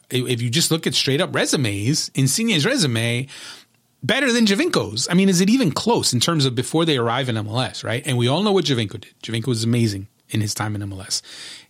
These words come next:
And now Insigne comes in with plenty, plenty left in the tank. And I think for me, Bob Bradley has shown in his time in M L S,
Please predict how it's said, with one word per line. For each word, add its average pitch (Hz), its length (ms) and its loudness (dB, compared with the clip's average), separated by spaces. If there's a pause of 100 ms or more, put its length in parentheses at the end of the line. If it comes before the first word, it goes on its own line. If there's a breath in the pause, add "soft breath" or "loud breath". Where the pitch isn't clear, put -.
(100)
And 131 160 0
now 131 160 0
Insigne 156 380 4
comes 143 280 2
in 131 400 0 (240)
with 131 280 -2
plenty, 170 760 0 (340 loud breath)
plenty 147 460 0
left 117 240 0
in 107 80 -2
the 101 80 -4
tank. - 340 -14 (580 loud breath)
And 127 120 -2
I 131 80 0
think 151 180 -2
for 139 120 0
me, 185 180 4
Bob 139 300 0
Bradley 131 540 2
has 113 200 -2
shown 139 400 2
in 117 160 4
his 120 180 0
time 131 320 -2
in 117 60 2
M 117 140 0
L 127 100 2
S, 180 380 0